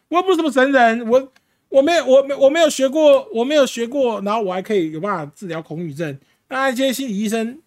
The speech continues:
都他妈失业去好了，对不对？赶快带你进去看医生啊！啊，那个只会玩女人，看，看，我不知道，我看你的I D叫只会玩女人，搞不好你弟没有恐女症啊，这是你自己幻觉来的啊，你只会玩女人欸。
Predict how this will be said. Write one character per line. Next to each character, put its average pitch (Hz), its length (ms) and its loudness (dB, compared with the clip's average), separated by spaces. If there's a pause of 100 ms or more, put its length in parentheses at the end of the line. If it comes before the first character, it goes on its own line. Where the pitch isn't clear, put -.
(120)
都 240 140 -6
他 240 40 -6
妈 233 160 -4
失 233 220 -10
业 226 140 0
去 202 180 -4
好 143 160 -8
了， 110 180 -20
对 156 80 -16
不 151 80 -12
对？ 135 120 -16 (1040)
赶 202 120 0
快 262 80 2
带 285 200 2
你 240 60 -4
进 254 80 -4
去 262 100 -2
看 254 180 0
医 - 20 -4
生 254 200 2
啊！ 202 320 0 (240)
啊， 190 180 -12
那 214 100 -6
个 196 280 0
只 170 200 -12
会 226 160 0
玩 185 200 0
女 175 160 0
人， 143 320 -6 (1400)
看， 302 140 2
看， 294 320 0
我 254 160 4
不 294 60 -4
知 - 20 0
道， 311 160 4
我 247 100 6
看 403 200 2
你 294 40 0
的 254 80 2
I 311 160 0
D 320 140 -2
叫 320 120 2
只 226 200 0
会 277 100 4
玩 233 180 2
女 208 120 -4
人， 170 260 -2 (260)
搞 311 160 2
不 359 80 4
好 339 80 4
你 247 80 0
弟 311 120 2
没 294 80 0
有 269 100 4
恐 233 220 -4
女 196 100 -6
症 202 240 -2
啊， 147 160 -8
这 247 160 -12
是 339 140 -14
你 214 100 -4
自 202 100 -6
己 247 120 -2
幻 233 240 0
觉 170 140 -4
来 147 180 -6
的 143 100 -8
啊， 143 80 -10
你 240 160 -12
只 220 160 -14
会 247 80 -2
玩 202 180 0
女 208 140 -4
人 120 160 -10
欸。 123 160 -18